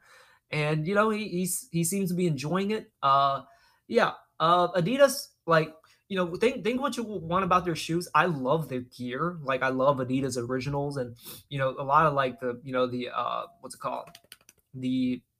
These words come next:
what's it called? The Adidas pants. Like, they got, they got a lot of variety of that kind of pants, and I really enjoy their style. Um, just, you know, um, in terms of, like, shoes, not the,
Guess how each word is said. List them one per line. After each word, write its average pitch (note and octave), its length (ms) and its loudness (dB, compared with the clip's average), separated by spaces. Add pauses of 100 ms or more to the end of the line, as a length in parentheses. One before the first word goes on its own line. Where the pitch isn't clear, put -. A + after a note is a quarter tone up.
what's B2 160 -8
it - 20 -8
called? A#2 160 -4
The B2+ 160 -2
Adidas D3+ 380 0
pants. E3 400 2
Like, A#2 180 -2
they C3 80 -4
got, D#3 240 0
they C#3+ 60 -6
got D#3 160 4
a C3+ 40 2
lot C3+ 140 6
of A#2+ 120 -4
variety C3 680 0 (380)
of C#3+ 140 0
that D3 180 0
kind D3+ 160 0
of - 80 -6
pants, D#3+ 260 -2
and A#2 80 -6
I A#2 40 -6
really C3+ 320 -4
enjoy B2+ 340 -2
their B2 120 -6
style. C#3 640 0 (840)
Um, C3+ 360 2
just, D3+ 300 -4 (480)
you A3 100 -6
know, - 220 2 (240)
um, F#3 340 2 (240)
in F3 140 0
terms G#3 260 -2
of, A3 80 -4
like, G3 200 0
shoes, A#3+ 760 -4 (200)
not F#3+ 380 2
the, G#3+ 120 -8